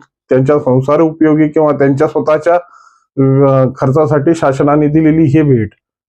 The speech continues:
खऱ्या अर्थानं महाराष्ट्रात खूप मोठी गेम चेंजर अशी स्कीम ठरली. आणि तिच्यात काही त्रुट्यांमुळं, काही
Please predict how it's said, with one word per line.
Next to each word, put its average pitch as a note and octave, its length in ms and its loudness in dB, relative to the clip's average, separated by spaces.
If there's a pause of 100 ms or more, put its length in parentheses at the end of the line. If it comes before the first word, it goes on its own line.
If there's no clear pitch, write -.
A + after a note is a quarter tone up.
(200)
खऱ्या E3 220 2
अर्थानं E3+ 280 0
महाराष्ट्रात D3+ 500 -2 (160)
खूप - 260 -16
मोठी D3+ 260 0 (580)
गेम D3+ 240 2
चेंजर D#3+ 360 0 (640)
अशी C3 300 0
स्कीम B2+ 360 -2
ठरली. E2 340 -6 (960)
आणि D3 180 -2
तिच्यात E3+ 420 0 (180)
काही F3+ 240 0
त्रुट्यांमुळं, F#3+ 800 0
काही D3+ 340 0